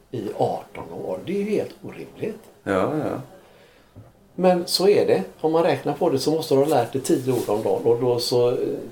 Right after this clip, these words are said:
Speaker 1: nu slog jag upp det igen sist bara för att kolla, för jag har väl läst om det för länge sedan. Och då menar man, han som skrev den här artikeln, att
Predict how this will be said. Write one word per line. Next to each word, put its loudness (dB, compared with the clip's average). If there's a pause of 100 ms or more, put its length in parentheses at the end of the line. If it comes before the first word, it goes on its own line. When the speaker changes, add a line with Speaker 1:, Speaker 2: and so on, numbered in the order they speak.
(340)
Speaker 1:
nu -2
slog 4
jag 8
upp 2
det 4
igen 0
sist -2
bara 6
för -8
att -12
kolla, -2
för -6
jag -4
har -2
väl -2
läst -4
om -4
det -12
för -14
länge -10
sedan. -2 (1300)
Och -10
då -6
menar 0
man, 2 (300)
han -4
som -6
skrev 2
den -4
här 2
artikeln, 0
att -4